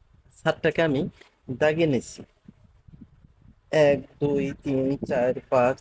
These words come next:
ছয়, সাত। এদিকে আছে সাতটা দাগ, আর এদিকে আছে এক, দুই, তিন, চার, পাঁচ, ছয়, সাত, আট, নয়টা দাগ। আর এগুলো হলো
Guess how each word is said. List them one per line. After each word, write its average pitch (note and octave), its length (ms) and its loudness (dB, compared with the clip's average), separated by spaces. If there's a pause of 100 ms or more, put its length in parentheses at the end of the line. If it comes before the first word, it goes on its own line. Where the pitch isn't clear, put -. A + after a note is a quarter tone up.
(160)
ছয়, C3+ 280 2 (100)
সাত। C#3 180 0 (220)
এদিকে C#3+ 240 -4
আছে D3 180 -6
সাতটা D#3 340 -4
দাগ, G3 140 0 (680)
আর A#2+ 140 -2
এদিকে D3+ 260 0
আছে C#3 160 -4 (260)
এক, C3+ 120 4 (200)
দুই, C3+ 240 2 (220)
তিন, B2+ 220 -4 (240)
চার, A#2+ 260 2 (260)
পাঁচ, A#2 260 2 (220)
ছয়, B2+ 300 4 (140)
সাত, A#2+ 280 0 (300)
আট, C3+ 100 -4 (420)
নয়টা - 320 0
দাগ। - 140 -6 (1500)
আর C3 140 0 (200)
এগুলো D#3+ 300 0
হলো C#3+ 180 0